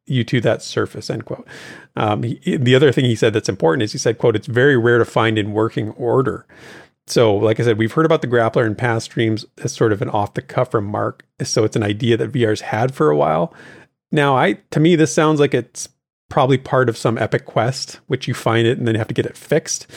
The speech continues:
Uh, if you don't know the lore, um, Skyhold is the name of the gnome's floating citadel. It's on the continent of White Thaw. That's where they live. Uh, so no doubt you'll need to get some, you know, gnomish assistance to get this, uh, get this thing fixed up.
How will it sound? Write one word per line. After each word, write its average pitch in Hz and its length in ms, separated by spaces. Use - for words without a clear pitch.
Uh, 110 360
if - 140
you 139 80
don't 156 240
know 131 220
the 120 120
lore, 120 520
um, 113 220
Skyhold 127 600
is 120 220
the 120 100
name 110 220
of 110 100
the 110 100
gnome's 107 680
floating 110 440
citadel. 156 640
It's 143 200
on 113 200
the 107 180
continent 120 520
of 107 180
White 107 220
Thaw. 147 300
That's - 240
where 110 120
they 101 200
live. 127 280
Uh, 107 200
so 139 180
no 127 160
doubt 117 260
you'll 117 200
need 117 160
to 123 60
get 117 140
some, 104 460
you 120 100
know, 104 80
gnomish 113 520
assistance - 640
to - 100
get - 160
this, - 280
uh, 113 180
get 131 160
this - 160
thing 120 180
fixed - 460
up. - 260